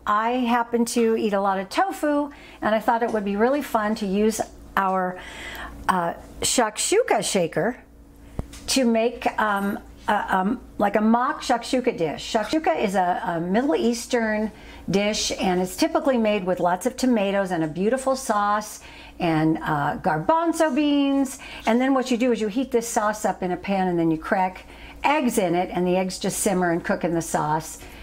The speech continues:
and it's really delicious. But, uh, today I'm gonna try it with tofu. So the ingredients I'm gonna be using in this dish are the shakshuka shaker, uh,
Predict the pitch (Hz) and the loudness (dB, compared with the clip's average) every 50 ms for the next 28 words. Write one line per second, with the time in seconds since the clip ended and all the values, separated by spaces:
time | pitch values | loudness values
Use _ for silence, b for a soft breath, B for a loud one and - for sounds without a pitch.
0 | B B B B 190 185 180 170 180 - - - - - 202 214 226 220 208 202 | B B B B 0 2 2 0 -2 -4 -6 -6 -2 0 2 2 2 2 2 2
1 | 190 156 - 170 165 165 175 175 175 - 160 151 143 - - - - 190 180 - | 0 2 2 2 2 2 0 0 -2 -2 -4 -4 -4 -6 -8 -2 0 0 0 0
2 | - - - - 190 180 170 165 - - 226 185 240 247 240 226 214 214 220 220 | -6 -14 -4 -2 0 0 0 -2 -2 -2 2 2 4 4 4 2 2 0 -2 -2
3 | B B B B B B - 226 233 233 226 220 - 240 233 220 214 214 196 202 | B B B B B B 2 2 2 2 2 0 2 0 2 0 0 -2 -4 -4
4 | 196 - - - 226 214 208 196 - 196 170 139 - - - - - - - B | -4 -4 0 0 2 2 0 -2 -2 -2 -2 -2 -2 -6 -16 -20 -20 -20 -20 B
5 | B B B B B B B B B B B - - 294 254 247 240 220 269 262 | B B B B B B B B B B B 2 2 2 2 2 4 4 2 2
6 | 262 - - - - 269 277 254 294 311 320 359 359 330 302 302 294 285 277 254 | 2 -4 -4 0 2 4 4 4 4 4 4 4 2 2 2 2 2 4 4 4
7 | 254 247 247 262 247 240 240 226 220 208 208 208 202 - - - 202 202 208 202 | 4 4 4 2 2 2 0 0 0 -4 -4 -6 -6 -8 -4 0 0 0 0 -2
8 | - - - 196 190 185 214 262 359 - - - - - 196 180 - - 202 214 | -4 -2 0 0 0 0 0 -2 -6 -8 -12 -16 -8 -6 -6 -2 0 0 0 0
9 | - - - 285 302 311 392 381 349 - - 240 202 190 - 233 277 359 - - | -2 -2 0 0 0 2 2 0 0 2 2 0 0 2 2 2 2 2 -2 -6
10 | - - - - - - - - - - - - - - - - - - - B | -16 -20 -20 -20 -20 -20 -20 -20 -20 -20 -20 -20 -20 -20 -20 -18 -14 -12 -12 B
11 | B B B B - - - - 208 196 180 175 | B B B B -4 -2 0 0 2 2 0 -2